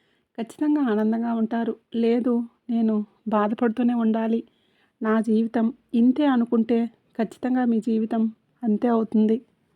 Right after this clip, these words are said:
భగవంతుడి దగ్గరికి వెళ్ళి నాకు కష్టాలు వచ్చాయని చెప్పి,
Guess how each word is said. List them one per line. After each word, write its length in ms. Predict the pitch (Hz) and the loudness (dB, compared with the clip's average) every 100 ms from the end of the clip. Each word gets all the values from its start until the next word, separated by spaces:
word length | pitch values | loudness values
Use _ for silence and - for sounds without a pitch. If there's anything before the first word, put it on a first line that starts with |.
| _ _ _ 220 | _ _ _ 0
భగవంతుడి 540 | 233 247 302 302 285 | 2 4 2 2 0
దగ్గరికి 360 | 277 262 247 233 | -2 -2 -2 0
వెళ్ళి 280 | 233 226 233 - | 2 2 0 0
నాకు 260 | 226 233 254 | 0 0 -4
కష్టాలు 500 | 220 214 - 240 240 | -4 -4 -2 -2 0
వచ్చాయని 600 | 220 - 233 233 220 220 - _ _ _ _ _ | -2 -2 -2 2 2 0 -4 _ _ _ _ _
చెప్పి, 400 | 240 226 - 247 | 0 0 0 -2